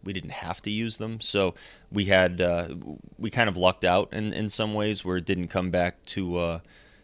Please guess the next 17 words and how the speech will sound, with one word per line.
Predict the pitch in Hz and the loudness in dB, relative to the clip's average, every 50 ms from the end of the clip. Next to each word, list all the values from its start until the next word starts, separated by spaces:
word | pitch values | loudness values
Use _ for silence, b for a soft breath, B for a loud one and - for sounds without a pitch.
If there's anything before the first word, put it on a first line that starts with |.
| b b _ | b b _
to | - 90 | -8 -8
bite | 78 73 92 90 90 82 | 0 4 6 6 6 6
us. | 80 73 - - | 4 0 0 -2
But | - - 98 85 - | 2 2 2 2 4
they | - 101 98 | 4 4 6
are | 101 113 120 120 | 8 6 6 4
feeling | - - 127 120 110 113 107 101 92 | 2 2 2 2 2 2 0 -2 0
better, | 85 92 90 90 92 92 95 - - | 2 2 4 4 2 0 0 -2 -4
and, | - 92 90 87 87 82 | -4 -4 -2 -4 -2 -2
uh, | 87 85 85 85 82 - | 0 0 0 -2 -2 -4
and | - 90 92 92 | -4 -4 -4 -2
they're, | 90 87 85 - - | -2 -4 -6 -6 -2
they're | 85 95 92 | -2 -2 0
doing | 85 98 95 92 90 | 0 0 -2 -2 -4
fine. | 85 - 92 90 90 90 90 | -4 -2 -2 -2 0 -2 -2
And, | 87 87 85 - | -4 -4 -4 -4
and, | - 95 92 92 92 | -4 -4 -4 -4 -6